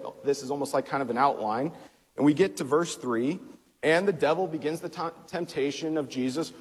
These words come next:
with what you could say is the obvious, considering we've just read that he ate nothing for forty days. And the devil says to him, "If you are the Son of God, command this stone to become bread."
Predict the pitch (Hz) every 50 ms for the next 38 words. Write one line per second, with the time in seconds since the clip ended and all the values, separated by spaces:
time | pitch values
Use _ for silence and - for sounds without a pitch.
0 | - - _ - 170 170 165 160 160 156 165 160 - 156 - - 143 143 151 151
1 | 143 147 156 165 185 226 247 214 143 123 110 - - 143 123 - 170 160 160 151
2 | 135 127 110 - 151 156 160 - - 117 117 123 131 147 175 175 - - - -
3 | - - 143 147 143 156 160 160 160 - - 120 123 139 151 147 - 110 127 170
4 | 208 - - - - _ _ - 143 139 139 143 143 139 139 131 - - - -
5 | - _ _ _ _ _ _ _ _ _ - 135 139 180 233 226 151 117 107 117
6 | 143 190 214 - - - - - - _ _ _ _ _ _ _ _ _ _ _
7 | - - 135 147 139 151 165 180 196 - - - 160 180 175 - 147 131 139 139
8 | 160 180 202 202 - - - - _ _ - 170 170 170 180 214 190 180 196 214
9 | 196 180 - 185 180 208 180 139 - 127 131 147 165 196 196 208 - - - -
10 | - _ _ - 156 147 160 180 202 214 226 226 220 170 135 160 180 196 196 -
11 | - - - - 147 143 156 175 190 185 - 160 170 160 - - 143 135 143 156
12 | 170 165 - 185 214 254 254 185 139 92 - -